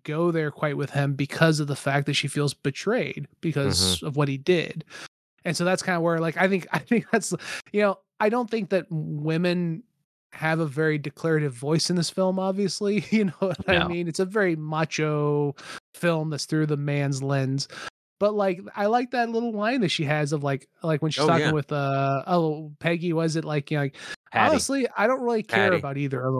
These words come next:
Speaker 1: 'em." Yeah, Patty,
Speaker 2: I love
Speaker 1: thank you.
Speaker 2: that line. For me, that
Speaker 1: I
Speaker 2: line
Speaker 1: love
Speaker 2: is,
Speaker 1: that
Speaker 2: like,
Speaker 1: line, yeah.
Speaker 2: little, like, vindication for the women of this film. It's like,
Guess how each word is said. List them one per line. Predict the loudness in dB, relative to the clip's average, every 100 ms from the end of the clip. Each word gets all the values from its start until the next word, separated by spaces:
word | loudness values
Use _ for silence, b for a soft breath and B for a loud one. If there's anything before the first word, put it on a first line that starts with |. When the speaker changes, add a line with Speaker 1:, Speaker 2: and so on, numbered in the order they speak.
| -4
Speaker 1:
'em." | -10 -14 -6
Yeah, | 2 2 2
Patty, | 0 0
Speaker 2:
I |
love | 2 2 0
Speaker 1:
thank |
you. | 2
Speaker 2:
that | 0
line. | 2 0 -2
For | -2 0
me, | 0 2
that | 2 2
Speaker 1:
I | 4
Speaker 2:
line | 4 2
Speaker 1:
love |
Speaker 2:
is, | 4
Speaker 1:
that | 4
Speaker 2:
like, | 4 2
Speaker 1:
line, | -2
yeah. | -2 0 0 0
Speaker 2:
little, | 0 0
like, | 2 0 -2 -10
vindication | -12 -12 -14 -4 0 0 0 0 0 -4 -4
for | -2
the | 0
women | 2 2 2
of | 0
this | 0 -2
film. | 0 2
It's | 2 2
like, | 2 0